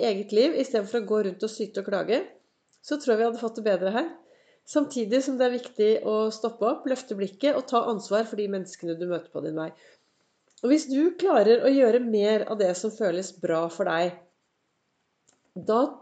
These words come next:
tenker jeg at du også kommer til å gjøre mer som er bra for de rundt deg.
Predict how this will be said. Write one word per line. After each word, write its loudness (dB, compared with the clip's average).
tenker -4
jeg 4
at -4
du -4
også -6
kommer -2
til 0
å 2
gjøre -2
mer -4
som -8
er -4
bra 0
for -8
de 0
rundt -8
deg. -4